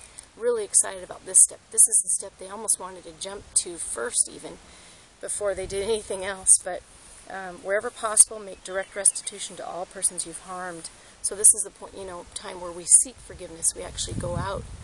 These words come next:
and talk to those that we've harmed, and, and 'cause we've learned about that as we've gone through inventory, some of the things we've done. And, and this is all these steps. Um,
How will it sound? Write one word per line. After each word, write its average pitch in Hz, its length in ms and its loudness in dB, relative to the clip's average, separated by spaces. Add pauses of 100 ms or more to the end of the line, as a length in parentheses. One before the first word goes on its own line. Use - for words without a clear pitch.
(360)
and - 160 0
talk - 280 0
to - 120 -2
those 170 340 -6
that - 140 -10
we've 170 220 -14 (140)
harmed, 170 440 -10
and, 180 140 -14 (680)
and 175 240 -18
'cause - 160 -8
we've 190 160 -12
learned 185 260 -10
about 175 260 -8
that 180 240 -4
as 175 160 -8
we've 175 180 -14
gone 170 240 -10
through - 160 -12
inventory, 175 880 -10 (240)
some 185 140 -6
of 185 80 -8
the 170 80 -6
things 175 260 -12
we've 165 140 -12
done. 175 260 -8
And, 240 240 -10
and 202 220 -8 (340)
this - 160 6
is - 260 4
all 254 300 -2
these 240 240 4
steps. - 480 4 (460)
Um, 180 240 -12